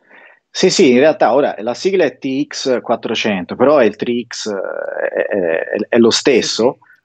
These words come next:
Speaker 1: E tra l'altro, guarda, per farti capire la mia fissazione, ora non so se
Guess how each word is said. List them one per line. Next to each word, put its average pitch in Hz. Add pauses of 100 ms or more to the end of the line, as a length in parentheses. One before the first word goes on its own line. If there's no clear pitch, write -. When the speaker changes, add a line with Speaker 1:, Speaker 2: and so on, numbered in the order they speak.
(500)
Speaker 1:
E -
tra -
l'altro, 156
guarda, 120 (120)
per 131
farti 151
capire 156
la 139
mia 135
fissazione, 113
ora 127
non 123
so 151
se -